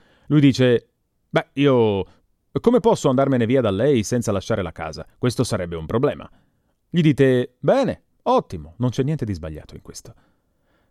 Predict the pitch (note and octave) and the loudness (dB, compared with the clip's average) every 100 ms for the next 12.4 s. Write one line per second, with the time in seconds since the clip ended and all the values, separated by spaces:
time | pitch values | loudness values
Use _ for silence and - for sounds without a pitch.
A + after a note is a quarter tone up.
0 | _ - A3 A3 A#3 A3+ A3 G#3+ G#3+ G#3 | _ -2 2 4 4 4 2 2 2 2
1 | E3 F3+ - D#3+ D3 B2+ C3 A#2+ G#2+ G#2 | 2 0 -2 0 2 2 2 0 0 0
2 | G2 G#2 - G2 F#2+ F#2+ F2+ E2 F2 F#2+ | 0 -2 -2 -4 -2 -4 -4 -6 -4 -6
3 | F#2+ - F#2 C#2 - E2 D#2+ A2+ D3 D#3 | -8 -12 -14 -14 -16 -12 -4 -2 0 -2
4 | C#3+ D#3 A#2+ F2+ G#2 G2+ A#2 E3+ E3 D3+ | 0 0 0 -2 -4 -4 -2 0 -2 0
5 | D#3 B2 G#2+ E3+ F#3 E3 C#3 G#2+ D3+ F#3+ | 0 0 0 0 0 0 0 0 -2 -2
6 | F3+ D3+ B2 F3 G#3+ F#3 D3+ D#3 F#3+ - | 0 0 0 0 0 0 0 0 0 0
7 | F3 F3+ A3+ F#3+ F#3 F#3 - A#3+ D3 G2+ | 0 2 2 2 0 -2 2 2 4 2
8 | B2 B2 A2+ C#3+ G#2 G#2 F3 D3 G#2 F#2+ | 0 2 0 0 -2 -2 -2 -2 -2 -2
9 | A2+ - G2+ - C#3+ C#3+ G2 F2 C3 C#3+ | -4 -2 -6 -2 -4 -2 -4 -2 0 0
10 | G#2 F2+ F2+ F#2+ - C3 G2 E2 G#2 A#2 | 0 -2 -6 -6 -4 -2 -2 -4 -4 -4
11 | E2+ D#2 - G2+ - F2 G2 F2 F2+ E2 | -4 -8 -8 -8 -8 -8 -8 -6 -6 -6
12 | - A2+ C3 | -6 -2 -2